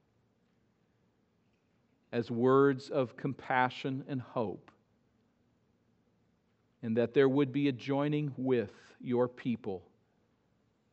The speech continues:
such that anyone in that condition right now will be able to look back and say, "There was a day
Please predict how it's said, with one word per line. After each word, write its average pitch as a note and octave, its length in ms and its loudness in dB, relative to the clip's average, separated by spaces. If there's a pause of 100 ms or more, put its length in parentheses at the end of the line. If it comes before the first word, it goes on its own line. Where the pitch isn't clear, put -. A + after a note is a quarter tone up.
(120)
such D#3 440 4
that C3+ 260 4
anyone D#3 500 0
in C3 140 0
that C#3 240 0
condition C3 520 -4
right B2+ 280 0
now B2+ 260 -2
will A2+ 140 -2
be A2+ 200 -2
able B2 180 -2
to - 120 -12
look A#2 320 -6
back A#2+ 320 0
and A2 160 -8
say, A2+ 300 -2
"There B2+ 500 0
was B2+ 580 -2 (100)
a B2 300 -2 (220)
day A2+ 340 -4